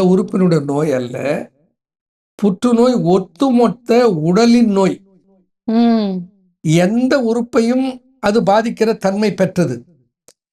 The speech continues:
Speaker 1: எந்த உறுப்பில் வந்ததோ அந்த உறுப்போடு நிற்காமல் உடல் முழுக்க பரவி நோய்களை உருவாக்குகிறது. அப்படின்னா என்ன அர்த்தம்? எந்த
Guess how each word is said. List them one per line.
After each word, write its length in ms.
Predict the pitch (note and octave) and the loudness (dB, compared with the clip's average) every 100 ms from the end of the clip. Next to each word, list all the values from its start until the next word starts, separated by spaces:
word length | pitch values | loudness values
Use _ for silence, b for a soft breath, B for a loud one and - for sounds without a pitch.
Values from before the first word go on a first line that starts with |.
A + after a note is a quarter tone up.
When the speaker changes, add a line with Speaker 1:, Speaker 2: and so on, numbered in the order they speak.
| _ D#3+ | _ -2
Speaker 1:
எந்த 380 | D#3 G3+ A#3+ B3 | 0 2 2 2
உறுப்பில் 460 | G3+ A#3+ A#3+ C4 A#3 | 0 -2 -2 0 0
வந்ததோ 320 | G#3 G#3 A#3 | 0 0 0
அந்த 220 | F#3 G3 A3 | 0 -2 0
உறுப்போடு 500 | A3 G3 C4 A#3+ G#3 | 0 -2 0 0 0
நிற்காமல் 580 | E3+ - G3+ E3 F3+ E3 | -2 -2 -2 0 0 0
உடல் 300 | E3 A3+ A#3 | 0 2 2
முழுக்க 420 | A#3 A#3 B3 - | 2 0 0 -4
பரவி 400 | F3+ F#3+ F#3+ G3+ | -2 0 0 0
நோய்களை 420 | E3+ F3 F3 E3 | 2 2 0 -2
உருவாக்குகிறது. 640 | D3+ D3 D3 A#2+ A#2 A#2 A#2+ | -4 -4 -4 -6 -6 -10 -8
அப்படின்னா 340 | C#3+ F3 G3 | -4 -2 0
என்ன 200 | D#3+ G3+ F#3+ | -2 -4 -8
அர்த்தம்? 400 | - - C#3+ - _ _ _ _ _ _ _ _ _ _ _ - C#3 | -8 -12 -12 -14 _ _ _ _ _ _ _ _ _ _ _ -4 -2
எந்த 320 | E3 G#3+ A#3+ | 0 0 0